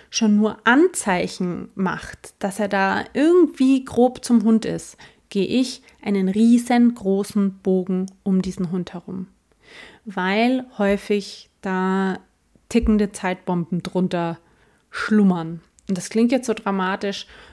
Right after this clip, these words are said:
ähm, im Zweifel geht er halt nur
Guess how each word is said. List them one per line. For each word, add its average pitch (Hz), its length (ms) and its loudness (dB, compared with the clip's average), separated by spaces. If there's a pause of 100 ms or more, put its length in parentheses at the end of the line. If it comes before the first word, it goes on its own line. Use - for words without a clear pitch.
(140)
ähm, 185 420 -4
im 202 160 0
Zweifel 202 540 0
geht 202 280 0
er 202 180 0
halt 196 180 -4 (240)
nur 226 600 6